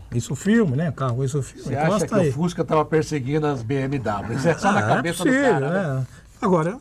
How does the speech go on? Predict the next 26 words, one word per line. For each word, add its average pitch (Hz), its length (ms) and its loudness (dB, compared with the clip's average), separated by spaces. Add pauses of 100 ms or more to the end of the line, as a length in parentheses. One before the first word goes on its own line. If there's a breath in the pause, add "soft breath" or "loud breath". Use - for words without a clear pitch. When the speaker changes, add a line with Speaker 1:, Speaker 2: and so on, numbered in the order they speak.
Speaker 1:
o - 40 -18
cara 117 200 -4
tava 135 160 -2
fazendo 160 240 -4
o 151 40 -2
serviço 117 360 -4
dele, 123 200 -2
Speaker 2:
Sim, 98 60 -2
Speaker 1:
lógico. 117 300 -2
Se - 120 -8
ele 127 80 -2
Speaker 2:
tem 135 80 0
Speaker 1:
entendeu 139 260 2
Speaker 2:
tudo 127 100 -4
Speaker 1:
que - 40 -4
Speaker 2:
bem. 139 80 0
Speaker 1:
devia 139 140 0
parar, 135 340 0
Speaker 2:
Claro. 135 220 0
Speaker 1:
né? 175 160 -4 (840)
Então 160 220 -2
ele 226 320 -2
desceu 170 320 2
do 214 100 0
carro, 233 460 2 (240)
né? 190 220 -6